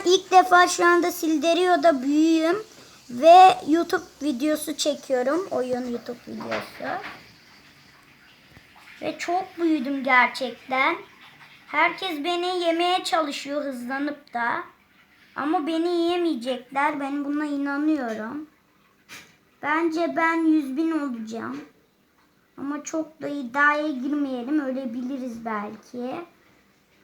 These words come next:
Videomuza like atmayı unutmayın. Videoyu durdurun. Videomuza like atın. Devam edin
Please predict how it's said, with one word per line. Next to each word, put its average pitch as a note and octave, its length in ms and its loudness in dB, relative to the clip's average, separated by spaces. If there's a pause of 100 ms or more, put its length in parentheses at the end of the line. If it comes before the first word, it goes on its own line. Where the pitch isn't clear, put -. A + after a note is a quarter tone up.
(2500)
Videomuza D4 840 -2
like D#4+ 300 0
atmayı D4+ 460 -6
unutmayın. C#4 840 -6
Videoyu C4+ 540 -6
durdurun. D4 600 -6
Videomuza C#4 600 -6
like C#4+ 460 -4
atın. C#4+ 380 -12 (580)
Devam C#4 460 0
edin A3 280 -8